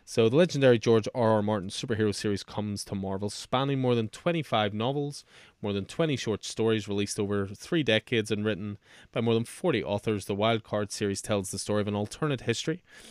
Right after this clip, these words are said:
in which the Earth is home to superpowered individuals. When a human is infected with the alien Wild Card virus, the odds are they will be killed, which is referred to as drawing the Black Queen.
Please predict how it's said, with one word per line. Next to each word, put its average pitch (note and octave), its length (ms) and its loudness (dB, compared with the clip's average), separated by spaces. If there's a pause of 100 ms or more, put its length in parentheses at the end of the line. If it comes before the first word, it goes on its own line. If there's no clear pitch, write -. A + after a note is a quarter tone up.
(180)
in A#2 60 0
which A2 160 -2
the C3 80 2
Earth D3+ 160 2
is B2+ 120 0
home A#2 180 0
to G#2+ 60 0
superpowered G#2 540 -2
individuals. G2+ 680 -4 (400)
When A2+ 100 0
a A2 40 0
human D3+ 260 0
is C3 160 0
infected A#2 560 -2
with A2 140 -6
the G#2 180 -2
alien G#2 320 0
Wild A#2 280 4
Card B2+ 260 0
virus, C3 360 0
the F#2 160 -4
odds G#2 280 0
are G2+ 120 0
they G2+ 80 0
will G2 160 -2
be G2 80 -6
killed, G#2+ 440 -2 (420)
which - 180 -2
is G2 100 -2
referred G2+ 360 0
to G2 180 2
as F#2+ 200 -2
drawing G2+ 260 2
the F#2+ 80 -4
Black G2+ 240 -2
Queen. G#2+ 340 -2